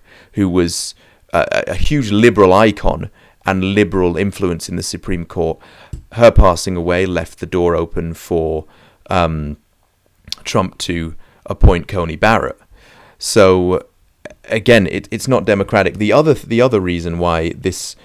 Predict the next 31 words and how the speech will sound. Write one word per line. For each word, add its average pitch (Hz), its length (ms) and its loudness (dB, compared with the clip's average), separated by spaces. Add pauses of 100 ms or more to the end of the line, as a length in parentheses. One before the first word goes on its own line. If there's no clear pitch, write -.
(180)
mechanism 92 720 -2
hasn't 87 260 -4
been 85 140 -6
used 87 260 -6
so 85 140 -2
politically 87 600 -6
is 87 120 -8
because 87 540 -4 (840)
the 110 100 0
Supreme 156 500 -2
Court, 87 540 0 (1000)
I 131 80 -4
guess 165 300 0
the 127 340 -2
only, 131 340 0 (580)
the 117 160 0
only, 110 380 2
um, 87 220 2
parallel 87 500 2
would 82 160 -6
be 87 140 -4
the 82 100 -6
British 82 400 -6
monarchy, 92 520 -4 (420)
is 104 200 -2
seen 135 460 -2
as 110 240 -2
this 101 160 -6
sort 95 320 0
of 85 300 -4 (380)
supremely 117 1300 -4